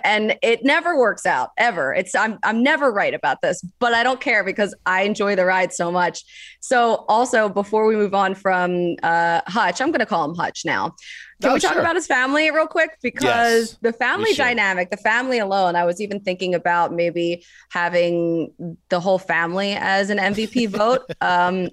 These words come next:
Speaker 1: they, first of all, they're all gorgeous. Um,
Speaker 2: Beautiful
Speaker 1: but
Speaker 2: human beings, yeah.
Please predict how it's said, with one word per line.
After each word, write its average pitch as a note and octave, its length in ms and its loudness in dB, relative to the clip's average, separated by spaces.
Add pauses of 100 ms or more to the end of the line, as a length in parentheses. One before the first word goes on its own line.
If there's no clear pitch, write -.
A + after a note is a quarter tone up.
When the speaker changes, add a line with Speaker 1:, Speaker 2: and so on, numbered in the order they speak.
(120)
Speaker 1:
they, A3+ 100 0
first - 340 -4
of G3+ 100 0
all, G3+ 160 4 (220)
they're F#3+ 440 -2
all A3 280 2
gorgeous. F#3 760 0
Um, D#3+ 580 0
Speaker 2:
Beautiful C3 400 0
Speaker 1:
but A2 60 -6
Speaker 2:
human A2+ 260 -4
beings, F#2+ 500 -4
yeah. G2 180 0